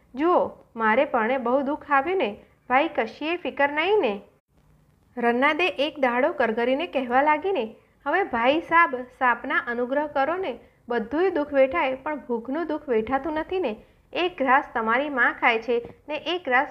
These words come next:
હું ખાઉં છું ને, માટે હવે મને અનુગ્રહ કરો ને. તમે મારું વ્રત કરો ને. તમારું વ્રત હું જાણતી નથી ને." સવા ત્રણ શેર ચોખાનો લોટ,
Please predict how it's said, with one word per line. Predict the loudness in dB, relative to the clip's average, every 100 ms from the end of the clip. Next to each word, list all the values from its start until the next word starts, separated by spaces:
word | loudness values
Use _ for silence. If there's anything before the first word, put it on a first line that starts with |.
| -4
હું | -6
ખાઉં | 0 2 2
છું | 0 -2
ને, | -4 -8 -20 -8
માટે | -4 -2 -2
હવે | 0 0
મને | 2 0 -2
અનુગ્રહ | -2 -2 2 2 2
કરો | 2 0
ને. | 0 -4 -8 -18 _ _
તમે | -4 -2 0
મારું | 0 2 2
વ્રત | 0 -2 -2
કરો | -2 0
ને. | -2 -6 -10 _ _
તમારું | -4 0 0 2
વ્રત | -2 -2 -6
હું | -2
જાણતી | 0 0 -2 -6
નથી | -6 -4 -2
ને." | -4 -6 -14 _ _ -6
સવા | 0 0
ત્રણ | 0 -2 -6
શેર | 0 2 2 0
ચોખાનો | -4 -2 -2 0
લોટ, | 0 -2